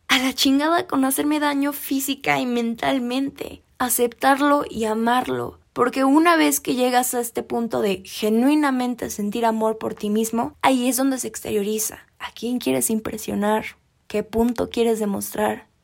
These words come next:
Siempre que estás haciendo algo, te tienes que preguntar por qué lo estás haciendo. Y cuando eso no tenga una respuesta, es una clara señal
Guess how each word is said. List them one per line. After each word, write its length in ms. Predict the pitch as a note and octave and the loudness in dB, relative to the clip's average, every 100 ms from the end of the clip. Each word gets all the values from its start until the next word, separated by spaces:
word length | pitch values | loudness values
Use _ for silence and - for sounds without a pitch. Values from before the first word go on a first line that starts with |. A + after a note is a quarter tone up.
| - | -10
Siempre 560 | - A#3+ C#4+ C#4+ C4+ | -4 2 2 4 2
que 80 | - | 2
estás 380 | G#3+ - A#3+ A#3 | 0 4 4 4
haciendo 540 | G#3+ A3 G#3+ G#3 G3+ | -2 0 0 2 2
algo, 520 | F#3+ F#3+ G3 A#3+ E4+ - - | 2 2 2 2 0 -8 -4
te 120 | A3 | 0
tienes 280 | A3 A3 A3 | 2 0 -2
que 100 | - | -6
preguntar 420 | - G3 G3 G3+ | -4 -2 0 -2
por 160 | F#3+ | -4
qué 140 | - G3 | -2 0
lo 80 | G3 | 0
estás 260 | F#3+ - | -4 -12
haciendo. 340 | A3 - - - - _ | -12 -12 -14 -18 -20 _
Y 100 | - | -8
cuando 360 | G3+ G3 G3 G3+ | -2 0 2 4
eso 480 | A#3 B3 G3+ G3 - - | 4 2 -2 -4 -8 -4
no 300 | A3+ A3+ A#3+ | 0 0 -2
tenga 420 | - C4 A#3+ A#3+ | -4 -4 -2 0
una 240 | A3+ A3+ A3 | 0 0 -2
respuesta, 800 | - - - G3+ G3 - A2+ - _ | -4 -10 -4 -2 -2 -4 -4 -8 _
es 120 | - G#3+ | -2 2
una 200 | A#3 A3 | 2 4
clara 300 | A3 A3+ A3+ | 4 4 4
señal 580 | - F#3 F#3 F3+ F3+ | 0 0 2 2 -2